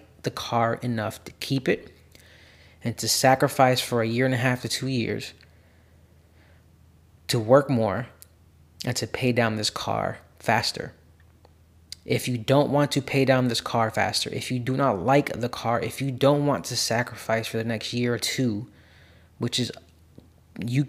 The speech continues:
you can decide. Option two would be to sell it. Our, the used car market today is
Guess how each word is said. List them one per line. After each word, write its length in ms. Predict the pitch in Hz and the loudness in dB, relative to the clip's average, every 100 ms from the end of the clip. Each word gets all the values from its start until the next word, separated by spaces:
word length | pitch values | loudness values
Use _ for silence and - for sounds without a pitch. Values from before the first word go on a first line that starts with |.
| - - | -4 -6
you 160 | 131 | -2
can 160 | 131 151 | 2 2
decide. 500 | 151 165 117 - - - - _ _ _ _ _ _ - - _ _ _ - _ - | 4 6 6 4 -2 -16 -20 _ _ _ _ _ _ -20 -20 _ _ _ -20 _ 0
Option 360 | 123 120 - 120 | 2 2 0 -2
two 220 | - 131 | 0 2
would 120 | 123 | 2
be 100 | 113 | 0
to 100 | 110 | -4
sell 240 | - - | -2 -2
it. 140 | - - - - _ _ _ _ _ _ _ _ | -6 -12 -20 -20 _ _ _ _ _ _ _ _
Our, 140 | 117 110 | 0 0
the 260 | 120 117 | 0 -2
used 360 | 110 127 143 139 | 2 6 6 4
car 300 | - 131 131 | 4 6 8
market 440 | 127 123 123 120 | 6 4 2 -4
today 800 | - 139 120 117 117 117 117 113 - _ - - | -2 -2 0 2 2 2 0 -4 -14 _ -20 -6
is 800 | 120 117 113 113 110 - - | -2 -2 -2 -4 -4 -6 -6